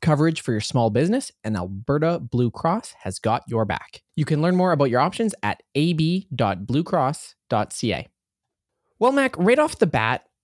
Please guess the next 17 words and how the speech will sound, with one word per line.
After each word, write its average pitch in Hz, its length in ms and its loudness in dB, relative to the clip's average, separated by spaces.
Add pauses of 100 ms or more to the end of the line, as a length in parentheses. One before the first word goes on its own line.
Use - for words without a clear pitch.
(140)
as 196 260 2
we're 185 140 4
recording 139 460 0
this, 175 340 -4
Thursday, 135 560 0
May 123 320 -2
fifth, - 540 -6 (480)
it 175 160 0
was 156 280 2
an 127 80 0
exciting 269 560 0
day 139 300 2
when 131 280 0
we 156 140 0
got 170 240 -2
the 139 100 -2
first 196 480 -4